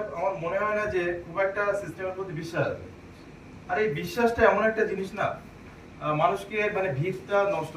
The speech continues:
করে ফেলে, মানুষের ভিতটা নষ্ট করে ফেলে। আর এই বিশ্বাসটা যদি না রাখা হয় কোনো সিস্টেমের প্রতি বা নিজের প্রতিও, জী-, জীবনে কিন্তু কিছু করতে পারবে না, এটা হলো ব্যাপার। তো কি করে,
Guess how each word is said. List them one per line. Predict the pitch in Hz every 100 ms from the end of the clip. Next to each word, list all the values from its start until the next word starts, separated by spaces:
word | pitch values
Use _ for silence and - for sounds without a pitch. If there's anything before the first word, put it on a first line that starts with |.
| 143
করে | 143 123
ফেলে, | 117 - - - - 190 - 160
মানুষের | 180 - 220
ভিতটা | 135 - - 233
নষ্ট | 196 -
করে | 156 143
ফেলে। | - - - - - - - -
আর | 139
এই | 139
বিশ্বাসটা | 135 185 - 226 214 220
যদি | 202 - 214
না | - 175 175
রাখা | 175 180
হয় | 170 165
কোনো | 170 170
সিস্টেমের | 151 139 170 160
প্রতি | 156 165 170 - - 220
বা |
নিজের | 220 214 226
প্রতিও, | 202 208 135 - - - - - - 131 131
জী-, | 160 151
জীবনে | 180 190 185
কিন্তু | 175 160 147 139
কিছু | 160 160
করতে | 139 - 123
পারবে | 110 101
না, | - - - -
এটা | 151 170
হলো | 151 -
ব্যাপার। | 95 - - - - - - - - -
তো | 202 269 - - - 202
কি |
করে, | 233 233 - -